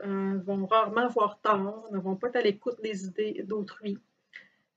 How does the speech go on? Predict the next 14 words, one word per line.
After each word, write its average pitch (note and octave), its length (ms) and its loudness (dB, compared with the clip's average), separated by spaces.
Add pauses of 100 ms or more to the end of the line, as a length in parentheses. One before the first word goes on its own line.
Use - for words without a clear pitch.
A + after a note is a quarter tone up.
Donc, G3+ 340 2
ils - 40 -20
peuvent G3+ 180 -4
même A3+ 180 2
aller, A3+ 460 4
euh, F#3 720 4 (760)
à G#3 100 -2
la G#3 80 2
rigueur, G#3+ 420 0
là, G#3 80 0
jusqu'à G#3 260 -6
des F#3+ 140 0
comportements G3+ 500 -2 (100)
antisociaux. - 600 -4